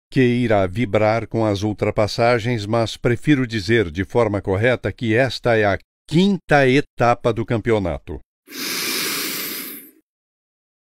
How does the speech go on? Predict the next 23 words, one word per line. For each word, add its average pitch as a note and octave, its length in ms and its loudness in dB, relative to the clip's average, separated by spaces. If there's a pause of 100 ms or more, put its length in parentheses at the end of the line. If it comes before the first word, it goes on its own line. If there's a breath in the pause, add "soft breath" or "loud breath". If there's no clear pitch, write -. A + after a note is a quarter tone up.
(600)
Ainda C3 640 2
é C#3+ 120 4
cedo, F2 640 -2
mas F#2+ 260 -4
a G#2+ 120 0
pressa B2+ 520 -2
e A#2 140 0
a G2+ 60 2
preocupação A#2 880 -2
das G#2 160 0
pessoas A2 540 -2
que A#2+ 100 -2
se B2+ 180 -4
dirigem G#2+ 520 -2
ao G#2 120 0
trabalho G#2 600 0
entre G#2 360 -2
os F2+ 200 -6
bairros G2 500 -2
de G2+ 100 -4
Benfica G2+ 600 -2
e G#2 80 0
Abolição G2+ 640 -2